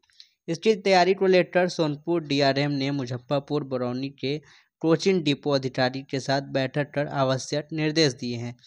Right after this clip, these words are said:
बताया जा रहा है कि कोलकाता हावड़ा रूट पर यात्रियों की संख्या देखते हुए इन ट्रेनों को चलाने की योजना है।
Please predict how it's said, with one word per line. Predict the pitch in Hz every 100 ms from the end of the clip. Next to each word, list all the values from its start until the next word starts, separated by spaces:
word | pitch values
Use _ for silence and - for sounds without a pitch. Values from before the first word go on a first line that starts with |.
| - - _
बताया | 147 170 170
जा | 175 175 175
रहा | 175
है | 165 202
कि | 202
कोलकाता | - 147 139 139 - 156
हावड़ा | 143 135 143 139
रूट | 139 151 -
पर | 139 147 - - _ 143
यात्रियों | 139 147 156
की | 151
संख्या | 139 143 143 - 139 160 _ _ _ _ _ _ _ -
देखते | 151 165 156 - 190
हुए | 175 180
इन | 196 175 160
ट्रेनों | 151 156 151 165 165
को | 151 156
चलाने | 151 143 139 143
की | 147 156
योजना | 170 160 135 123 123
है। | 123